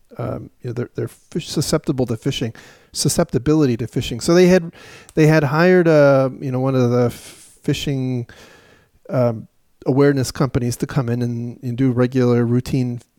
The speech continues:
phishing assessments, and they did a baseline over a certain period of time. And then they did two things at the same time, which probably weren't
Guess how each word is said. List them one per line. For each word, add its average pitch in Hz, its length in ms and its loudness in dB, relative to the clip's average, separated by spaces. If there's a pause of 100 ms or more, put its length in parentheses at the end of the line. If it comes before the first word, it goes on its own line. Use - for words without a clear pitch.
phishing 127 440 -4
assessments, 127 580 -6
and 151 120 -2
they 151 100 2
did 151 160 4
a 143 40 2
baseline 123 540 -2
over 117 340 -4 (100)
a 131 60 -10
certain - 300 -6
period 117 300 -2
of 110 60 -8
time. 120 340 -6 (760)
And 160 120 0
then 156 180 2
they 143 160 4
did 175 260 0
two 302 140 0
things 269 280 0
at 185 100 2
the 160 80 -2
same 147 280 0
time, 135 260 0
which - 180 -6
probably 214 440 0
weren't 139 280 0